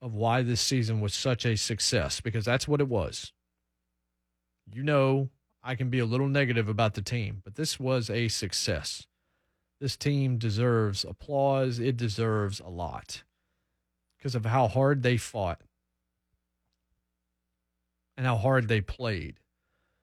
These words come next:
But one of the things Rudy just said was, "I have faith." That right there is the ultimate compliment that you can pay to a sports franchise or really anybody.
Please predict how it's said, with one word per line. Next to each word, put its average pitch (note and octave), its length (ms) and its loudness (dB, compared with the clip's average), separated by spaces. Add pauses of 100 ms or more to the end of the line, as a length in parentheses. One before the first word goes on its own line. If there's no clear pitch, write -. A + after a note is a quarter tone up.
(580)
But A#2 80 -10
one C3+ 180 0
of D3+ 80 4
the A#2+ 60 2
things A#2+ 320 2
Rudy B2+ 260 4
just A2 340 0
said A2+ 300 2
was, G#2 400 -2 (100)
"I A2+ 200 2
have G2+ 380 0
faith." - 600 -14 (2750)
That C3+ 380 4
right D#3 260 4
there - 380 -2 (640)
is A#2+ 220 -2
the A#2 280 0
ultimate D3 460 -2
compliment A2+ 580 -2
that G#2 220 -6
you B2+ 100 -2
can A#2 220 -4
pay F2+ 420 -4 (1300)
to C#3+ 160 -2
a A2 80 0
sports D3 360 -2
franchise C#3 480 2
or B2+ 120 2
really E3 340 2
anybody. D3 640 0